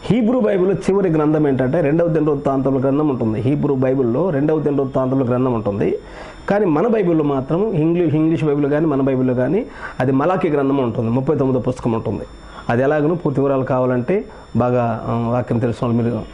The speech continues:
అడిగి తెలుసుకోండి, లేదా మమ్మల్ని సంప్రదించండి. అయితే మలాఖీలో, మలాఖీ తర్వాత మరో ప్రవక్త లేరు. ఎన్-, ఎంతవరకు లేరంటే నాలుగు వందల సంవత్సరాల వరకు ప్రవక్తలు లేరు. మధ్యలో కొన్ని గుంపులు బయలుదేరినాయి.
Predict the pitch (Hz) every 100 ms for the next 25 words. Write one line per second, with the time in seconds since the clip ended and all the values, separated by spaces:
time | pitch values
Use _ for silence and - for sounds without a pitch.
0 | - 123 127 127 - - 139 226 - -
1 | - 123 170 - 139 131 131 135 135 131
2 | 117 123 104 107 92 - - - - -
3 | - 277 262 175 139 214 262 277 220 143
4 | 151 196 208 - 170 139 196 226 220 160
5 | 180 175 175 196 165 165 151 151 160 139
6 | 147 120 - - - - - - 151 165
7 | 185 226 202 170 170 196 156 160 165 160
8 | 143 151 165 185 175 165 143 143 - 120
9 | 120 104 - - - - - - 135 165
10 | 208 190 160 160 139 160 180 165 139 131
11 | 120 113